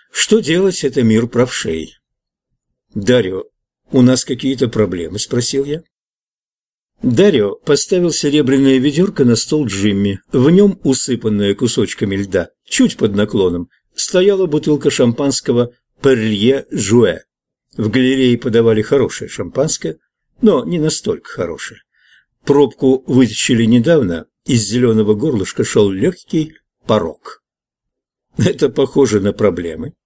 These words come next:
спросил Дарио. «Я бы попросил Элис привести вашу семью, но кабинет слишком маленький. Кто тут должен быть, так это Уайерман и Джек Кантери. Где они, черт бы их побрал? Я думал, они приедут вместе».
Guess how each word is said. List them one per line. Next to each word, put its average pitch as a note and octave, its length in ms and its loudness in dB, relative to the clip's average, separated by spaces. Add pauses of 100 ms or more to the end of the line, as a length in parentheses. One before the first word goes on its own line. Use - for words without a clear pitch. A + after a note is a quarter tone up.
спросил D3+ 540 -2
Дарио. D3+ 400 -2 (440)
«Я A2+ 260 0
бы G#2+ 140 -4
попросил A2+ 640 -2
Элис A#2+ 380 0
привести C#3+ 500 -4
вашу G#2 320 -2
семью, D#3+ 480 0 (280)
но A#2 220 2
кабинет D#3 480 0
слишком - 420 -6
маленький. F2 540 -8 (680)
Кто - 220 0
тут C3 180 0
должен A#2 460 2
быть, F2+ 180 -6
так A2+ 160 -2
это B2+ 320 -2
Уайерман A#2 640 2
и B2+ 100 -2
Джек G#2+ 320 0
Кантери. F2 420 -6
Где G2+ 320 -4
они, G#2+ 160 -4
черт C3 280 0
бы B2+ 120 -4
их A#2+ 100 -10
побрал? A#2 400 -2 (400)
Я A2+ 180 2
думал, A2 220 0
они A2 160 2
приедут A2 400 -2
вместе». - 400 -4